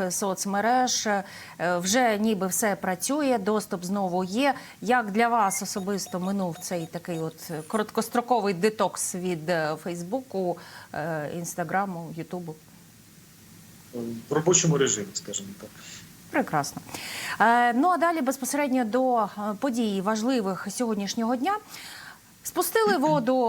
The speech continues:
Speaker 1: у дві тисячі, на воду у дві тисячі двадцять другому році, а пішов під воду у дві тисячі двадцять четвертому. Це про ще один,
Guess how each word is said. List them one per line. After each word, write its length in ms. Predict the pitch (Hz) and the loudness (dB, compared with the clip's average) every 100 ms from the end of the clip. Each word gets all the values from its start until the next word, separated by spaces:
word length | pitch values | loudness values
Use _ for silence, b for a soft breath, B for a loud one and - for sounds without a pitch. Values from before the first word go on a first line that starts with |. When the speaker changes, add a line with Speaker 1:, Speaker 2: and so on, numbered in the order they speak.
| - | 2
Speaker 1:
у 280 | 254 277 262 | 2 2 2
дві 140 | 226 | 2
тисячі, 400 | 254 254 - 247 | 0 -2 -2 0
на 120 | 247 247 | 2 2
воду 280 | 226 196 | 2 0
у 140 | 196 220 | 0 0
дві 140 | 208 | -2
тисячі 320 | 226 214 - | -2 -4 -4
двадцять 280 | 208 220 254 | -4 -4 -2
другому 300 | 370 370 294 | 0 2 2
році, 320 | 262 247 254 - | 2 2 0 2
а 120 | 240 | 2
пішов 300 | 247 247 339 | 0 -2 -2
під 160 | 262 214 | -2 -2
воду 220 | 247 214 | -2 -2
у 40 | |
дві 120 | 190 | -4
тисячі 320 | 196 214 - 190 | -4 -4 -4 -4
двадцять 380 | 202 190 - | -2 -4 -6
четвертому. 600 | - - 370 370 262 247 | -10 -2 -2 0 0 0
Це 400 | 233 - 294 330 311 | -2 -2 0 0 0
про 400 | 233 269 269 226 | 0 2 2 0
ще 440 | - - 247 247 - | -2 -2 0 0 0
один, 520 | 202 185 220 214 190 | -4 -2 0 0 -2